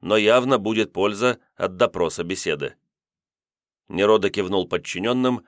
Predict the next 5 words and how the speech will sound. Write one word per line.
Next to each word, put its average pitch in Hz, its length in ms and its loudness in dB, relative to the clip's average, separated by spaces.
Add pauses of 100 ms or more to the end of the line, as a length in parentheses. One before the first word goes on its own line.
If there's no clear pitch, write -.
(120)
не 107 140 -2
обладающим 113 680 2
специфическими 101 840 -6
судовыми 90 540 -2
познаниями, 107 880 -2